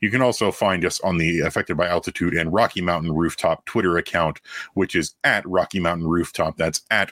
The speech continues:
R O C K Y M T N Rooftop. And,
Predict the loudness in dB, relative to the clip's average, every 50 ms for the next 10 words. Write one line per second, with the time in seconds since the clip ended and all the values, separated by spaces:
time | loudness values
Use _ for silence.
0 | -2 0 0 2 2 2 2 0 0 2 0 0 0 0 0 0 0 0 2 2
1 | 2 2 2 0 -2 _ -2 0 0 -2 -6 -8 -6 -4 -4 -2 0 0 0 2
2 | 0 0 -2 -4 _ _ 0 2 2 2 0 0 -2 0 0 0 0 -2 _ _
3 | _ _ _ _ _ _ _ _ _ _ _ _ _ _ _ _ -20 -20 -20 _
4 | _ _ _ 2 2 4 4 4 2 0 -4